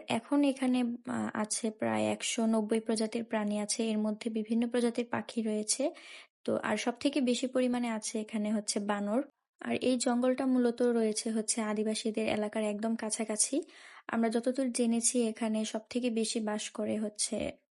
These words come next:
গারো এবং কোচ আদিবাসীরা। তো তারাই এ-, এখানে বাঙালি একেবারে নেই বললেই চলে, বাঙালি আমরা তেমন কাউকে দেখতে পাইনি। বিভিন্ন এলাকায় ছিল, but দোখলা, আহ, সদর রেঞ্জ যেটা, সেখানে দেখেছি আমরা গারোরাই বেশি ছিল।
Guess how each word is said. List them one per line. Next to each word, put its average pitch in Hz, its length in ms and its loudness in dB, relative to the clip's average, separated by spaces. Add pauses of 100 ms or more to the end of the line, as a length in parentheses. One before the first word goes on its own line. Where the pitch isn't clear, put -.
(160)
গারো 208 280 0
এবং 214 320 0
কোচ 233 260 -2
আদিবাসীরা। 214 640 0 (480)
তো - 100 -2
তারাই 233 760 2
এ-, 220 160 -4
এখানে 254 240 4
বাঙালি 226 420 4
একেবারে 220 440 0
নেই 233 180 4
বললেই 233 360 2
চলে, 233 360 -2 (380)
বাঙালি 220 340 0
আমরা 220 220 0 (200)
তেমন 220 220 0
কাউকে 214 360 -2
দেখতে 214 260 -4
পাইনি। 214 420 -2 (280)
বিভিন্ন 262 380 4
এলাকায় 240 520 0 (100)
ছিল, 226 300 0
but 226 340 0
দোখলা, 247 580 0
আহ, 220 280 -2
সদর 214 300 -2
রেঞ্জ 214 300 0
যেটা, 226 260 -4
সেখানে 220 500 -4 (380)
দেখেছি 220 340 -4
আমরা 208 180 0
গারোরাই 208 560 0
বেশি 208 340 -4
ছিল। 220 280 -4